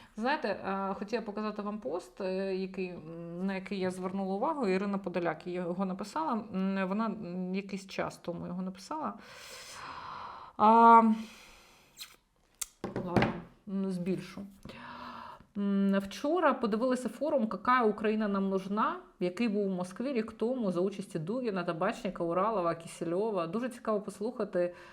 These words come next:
на тлі мурчань про переговори і перемир'я. Мій висновок вас, е, таких, як ви є зараз і були вчора, якщо ви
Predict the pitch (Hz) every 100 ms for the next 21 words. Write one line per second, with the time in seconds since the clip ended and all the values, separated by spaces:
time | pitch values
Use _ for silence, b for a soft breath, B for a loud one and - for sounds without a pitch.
0 | B - 196 202 208 202 180 - 220 240
1 | 247 - 180 175 180 175 175 185 214 175
2 | 185 180 180 160 143 151 170 190 190 302
3 | - 202 175 165 - 170 233 339 - 175
4 | 170 196 196 196 185 185 185 170 170 165
5 | 160 156 165 165 165 - 240 277 185 165
6 | 170 202 185 180 170